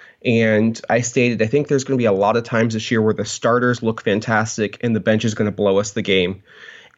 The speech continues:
I can't believe I'm saying this, but it's been the exact opposite. I mean, we almost blew that game i-, in Indiana. We had a thirteen point second quarter lead. We brought our starters back in.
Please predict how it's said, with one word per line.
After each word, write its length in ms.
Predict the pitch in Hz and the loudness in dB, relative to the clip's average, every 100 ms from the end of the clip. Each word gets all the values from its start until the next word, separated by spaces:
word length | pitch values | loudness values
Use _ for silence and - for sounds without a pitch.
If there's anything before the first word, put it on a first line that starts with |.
| - | -2
I 100 | 131 | -2
can't 380 | 131 156 208 - | -2 -2 -2 0
believe 300 | 123 147 160 | 0 0 0
I'm 120 | 113 | -2
saying 340 | - 151 160 | 0 0 2
this, 180 | 110 110 | 0 -2
but 280 | - 117 104 | -2 -2 -2
it's 200 | 135 151 | -4 -4
been 240 | - 147 131 | -2 0 0
the 140 | 117 | 0
exact 500 | 107 110 120 113 - - | -2 -2 0 -2 -4 -2
opposite. 560 | 143 - 139 107 78 - | -2 0 -4 -2 -2 -4
I 60 | 113 | -2
mean, 380 | 120 120 117 - | 0 0 -2 -4
we 360 | 120 147 - - | -2 0 0 0
almost 440 | 131 139 123 120 | 0 2 0 -2
blew 300 | 113 113 147 | -2 0 2
that 240 | 143 117 - | 2 0 -2
game 300 | 127 120 110 | -4 -2 -4
i-, 280 | 104 127 135 - | -2 -2 0 0
in 180 | 147 | 0
Indiana. 480 | - 127 123 143 147 | 0 0 2 2 2
We 60 | 110 | 0
had 100 | 95 | -2
a 60 | |
thirteen 480 | 113 131 127 - 131 | 0 -2 -2 -2 -2
point 260 | - 131 - | 0 -2 0
second 300 | 120 117 131 | -4 -2 -4
quarter 320 | 135 117 110 | -2 -2 0
lead. 380 | 143 151 127 123 _ _ _ - | 0 0 -2 -6 _ _ _ -10
We 120 | 143 147 | -4 0
brought 220 | 131 107 | 0 0
our 100 | 101 | -2
starters 440 | - 123 190 170 | -2 0 0 -2
back 280 | 123 101 - | -2 -2 -2
in. 280 | 107 107 | -2 -2